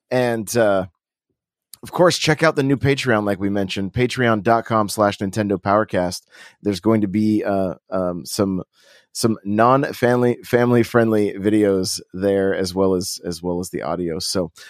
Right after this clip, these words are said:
um, we appreciate you guys so much for listening, and we will see you guys in the next one.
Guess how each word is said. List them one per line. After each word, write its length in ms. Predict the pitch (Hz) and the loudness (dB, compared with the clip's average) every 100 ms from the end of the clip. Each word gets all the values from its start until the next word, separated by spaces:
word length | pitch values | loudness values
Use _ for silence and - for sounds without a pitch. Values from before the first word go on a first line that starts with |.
| - | -10
um, 300 | - 107 104 92 | 0 2 0 -2
we 240 | 95 143 | 2 4
appreciate 420 | 160 151 156 160 | 4 2 2 2
you 100 | 139 | 2
guys 240 | 131 135 117 | 4 2 2
so 600 | - - 143 147 160 165 | 0 4 6 6 4 0
much 320 | 110 120 156 | 0 0 0
for 140 | - 120 | 0 2
listening, 420 | 123 139 175 208 - - | 2 0 -4 -6 -10 -2
and 200 | 113 107 | 0 2
we 120 | 110 | 2
will 120 | 104 | 2
see 240 | 98 - 107 | -2 -2 -2
you 120 | 104 | 0
guys 380 | 104 101 95 - | 2 2 -2 -4
in 220 | 95 95 | -6 -6
the 80 | 87 | -4
next 340 | 87 90 - | -6 -6 -8
one. 180 | 73 | -10